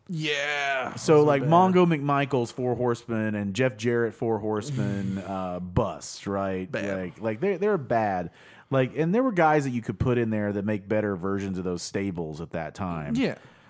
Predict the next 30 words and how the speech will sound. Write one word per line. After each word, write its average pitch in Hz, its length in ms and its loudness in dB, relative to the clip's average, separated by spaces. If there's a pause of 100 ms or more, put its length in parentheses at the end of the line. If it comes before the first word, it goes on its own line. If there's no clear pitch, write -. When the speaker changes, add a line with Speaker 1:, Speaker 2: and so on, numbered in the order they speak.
(180)
Speaker 2:
Um, 143 360 4 (100)
and 240 140 0
then 269 160 4
as 208 140 0
far 196 280 4
as 147 400 4 (360)
<laughs> - 320 -20
bus 139 520 4
bus 104 320 0
go, 95 360 2
like, 98 280 0
let's 120 140 0
just 135 160 -2
say, 117 340 2 (200)
you 120 120 -2
know, 95 240 -2
Vince 117 320 -2
Russo 120 360 0
taking 101 360 -4
over 98 360 -2
and, 120 160 -2 (260)
<laughs> - 260 -12
and 170 120 -2
that 139 180 -2
is 135 80 4
Speaker 1:
Well, 370 100 2
yeah, 220 460 0
and 196 160 -2
the 196 180 2 (480)
concepts, 180 1120 -2